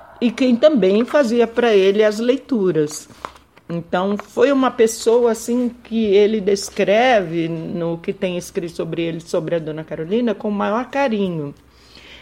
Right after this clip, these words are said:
E isso também, eu acho, eu tenho impressão, ninguém, nunca li alguma crítica que falasse disso, mas vai tá refletido nas obras, porque ele demonstra, assim, uma,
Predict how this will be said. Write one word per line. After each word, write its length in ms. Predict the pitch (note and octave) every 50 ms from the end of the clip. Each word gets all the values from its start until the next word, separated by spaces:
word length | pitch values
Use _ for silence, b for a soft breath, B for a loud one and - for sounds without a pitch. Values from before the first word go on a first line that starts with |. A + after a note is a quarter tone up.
| B B _
E 300 | A#3+ B3 C4 C4+ D4 F4
isso 240 | F#4 - - C#4+
também, 800 | B3 - G3 F3+ F3+ E3+ E3 F3 F#3 A3 C4 C4 A3 G3+ G3+ - -
eu 240 | G3+ G#3 G#3+ G#3 G3+
acho, 440 | A3 B3 D#4 - - - A#3+ A3+ A3+ - - -
eu 260 | E3+ F#3 F#3 F#3 F3+
tenho 240 | F3+ - A#3 A#3 B3+
impressão, 800 | A#3+ - G#3+ F3+ E3+ E3 - - A3 A#3+ A#3 G3+ E3+ D#3+ D3+ -
ninguém, 420 | - E3+ F3 F#3 F#3 F#3 E3 D3+ -
nunca 340 | - F3+ F#3+ G#3 G#3 G3+ F#3+
li 140 | F#3 E3+ F3+
alguma 440 | G3+ E3 D3 D3+ D#3+ E3 E3 D#3 D3
crítica 600 | - - D#3+ F#3 G#3 A#3 A3+ A3+ - - - E3+
que 80 | E3 -
falasse 380 | _ - D#3+ D#3+ D#3+ - -
disso, 480 | - D#3 G#3+ C4+ C#4 G#3+ - - - B B B B B B B B
mas 260 | - A3 A#3+ A#3+ G#3+
vai 140 | A#3 A#3 A#3
tá 260 | A#3 A#3 - A#3+ C4
refletido 880 | C#4 B3+ C4 B3+ B3+ A#3+ A3 G#3+ G#3+ - - - C4 C#4+ C#4+ C4 G3 G#3
nas 240 | G3 F3+ E3 E3 D#3+
obras, 600 | F#3 G3 G#3 B3 C4 B3 G#3+ F#3 F3 E3 E3+ -
porque 340 | - - A3 G#3 G#3+ - -
ele 240 | B3 A#3+ A#3 B3 A#3+
demonstra, 800 | - - G3+ A3+ A3 A3 A3 A#3 B3+ C#4 C#4+ C4+ - - A#3 A3+
assim, 340 | A3 - A#3+ A#3+ A#3+ A3+ - -
uma, 640 | - A#3+ A#3+ A#3 A#3 A#3 A#3+ A#3+ A#3 A#3 A3 A3